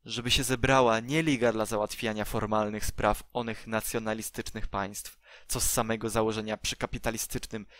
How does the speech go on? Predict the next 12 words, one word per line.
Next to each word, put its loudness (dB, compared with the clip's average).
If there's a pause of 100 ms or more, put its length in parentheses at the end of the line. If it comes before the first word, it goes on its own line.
(100)
za -2
przeproszeniem, -2 (300)
przepytujem, 0 (320)
ustroju 0
niemożliwym -4
jest, -12 (380)
tylko 0
liga 6
walki 4
z -8
nacjonalistycznym -2
egoizmem. -6